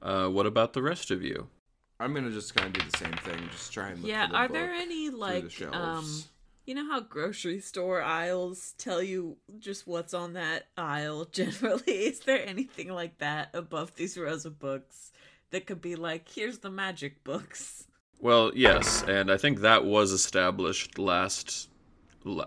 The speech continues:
Speaker 1: last session. But you've basically, you've gone through, like, nonfiction, fiction, and now you're somewhere in history.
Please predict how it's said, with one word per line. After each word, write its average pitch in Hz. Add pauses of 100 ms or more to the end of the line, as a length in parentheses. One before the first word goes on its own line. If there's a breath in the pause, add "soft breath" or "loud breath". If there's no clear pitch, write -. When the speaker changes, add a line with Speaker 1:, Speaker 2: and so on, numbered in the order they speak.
(160)
Speaker 1:
last 98
session. -
But 95
you've 113
basically, 131
you've 120
gone 139
through, 104 (520 soft breath)
like, 90 (160)
nonfiction, 98 (120)
fiction, 95
and 98
now 101
you're 98
somewhere 95
in 80
history. -